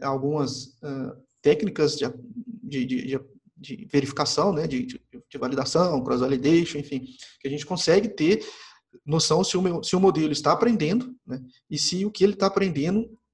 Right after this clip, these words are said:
é significativo. E a gente tem um, um, uma, uma capacidade de, o modelo tem uma capacidade de, de explicação, né? Ou seja,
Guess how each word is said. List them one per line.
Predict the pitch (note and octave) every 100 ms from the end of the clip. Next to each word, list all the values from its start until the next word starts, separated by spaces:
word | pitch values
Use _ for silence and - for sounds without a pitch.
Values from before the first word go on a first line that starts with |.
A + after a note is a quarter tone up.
| _ -
é | D3+
significativo. | D#3+ F3+ F3+ G3+ G3+ F#3 B2+ - _ _ -
E | C3+
a |
gente | D3+ -
tem | D3+ F3+
um, | G#3+ G3+
um, | F#3+ D3+ D#3 C#3+ B2+
uma, | D3 C3 B2+ - - _ _ _
uma | D3
capacidade | - - D#3 - C#3+ F3 F3
de, | D3 B2 -
o | C#3+
modelo | C3+ D#3 D#3
tem | D#3 G3
uma |
capacidade | F#3 D#3+ D#3 D#3 C#3+ D3 C3+
de, | B2
de | C3
explicação, | - D3 - C3 D#3+ E3+
né? | D3
Ou | D#3
seja, | C#3